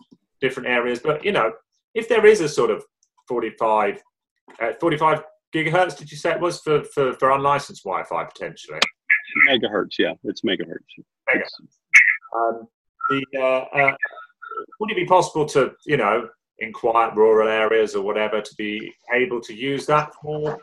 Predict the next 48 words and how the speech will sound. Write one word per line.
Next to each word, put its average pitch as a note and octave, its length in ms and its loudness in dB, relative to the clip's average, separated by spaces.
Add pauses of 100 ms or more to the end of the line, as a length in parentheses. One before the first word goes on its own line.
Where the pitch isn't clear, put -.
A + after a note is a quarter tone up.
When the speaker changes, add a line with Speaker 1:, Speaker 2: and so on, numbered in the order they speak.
(460)
Speaker 1:
connected D#3+ 380 -6
vehicles, E3+ 540 -2
or D#3 160 -6
is D3+ 100 -10
that D3+ 260 0
sort C3 260 -6
of, B2+ 120 -8 (340)
uh, B2+ 40 -6 (640)
uh, C3 40 -10 (120)
you C#3+ 100 -8
know, G#2+ 120 -4
excuse D#3+ 440 0
my C#3 160 0
ignorance A2+ 400 -4
here. G2 200 -2
I, B2 120 0
I - 80 -4
know D3+ 200 2 (200)
<laughs> F#3 160 2 (500)
I'm F3+ 140 0
just F3+ 160 0
wondering E3+ 400 6
if, D3+ 180 0
you E3 120 4
know, C#3+ 180 2
can F#3+ 160 -2
there E3+ 140 0
be - 200 -2
genuine C#3+ 500 0
sharing F#3+ 580 -2
across, G3 560 -4
like, F#3 340 0
you F3 80 -8
know, E3+ 200 -4
could D#3 140 -14
you E3 80 -4
use D#3 220 -4
it - 80 -10
for G#2+ 160 -4
both, D#3 400 4
or C3+ 160 0
is B2+ 80 -6
that C3+ 160 -2 (200)
just C#3 200 -2
not A#2 260 -2 (480)
fully A2 220 0
tested? - 320 -6
Speaker 2:
Well, D3+ 260 6